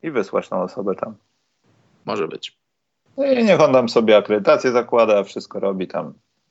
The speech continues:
Speaker 1: kompletnie. Jednopokojowe biuro takie, niech zostanie tam ta osoba.
Speaker 2: I
Speaker 1: A ja
Speaker 2: gdzie
Speaker 1: dla Da-, dla Dallas chciałbym jak największej sensacji w playoffach w przyszłym roku.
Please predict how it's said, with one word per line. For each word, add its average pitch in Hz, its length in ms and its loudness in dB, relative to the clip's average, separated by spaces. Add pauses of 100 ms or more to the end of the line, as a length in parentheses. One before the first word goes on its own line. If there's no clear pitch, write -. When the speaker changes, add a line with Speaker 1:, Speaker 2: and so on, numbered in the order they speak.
(100)
Speaker 1:
kompletnie. 113 400 -2
Jednopokojowe 120 800 2
biuro 98 260 -2
takie, - 360 -10
niech 90 140 -10
zostanie 98 420 -2
tam - 160 -14
ta - 100 -8
osoba. - 360 -10 (720)
Speaker 2:
I 151 140 -4
Speaker 1:
A 110 80 4
ja 139 160 6
Speaker 2:
gdzie 143 40 0
Speaker 1:
dla 143 120 6
Da-, 127 280 0 (140)
dla 110 300 2
Dallas 143 340 2
chciałbym 131 640 -2
jak 120 180 -2
największej 127 400 -2
sensacji - 460 0
w - 80 -16
playoffach 113 400 4
w - 40 -20
przyszłym - 320 -12
roku. - 260 -12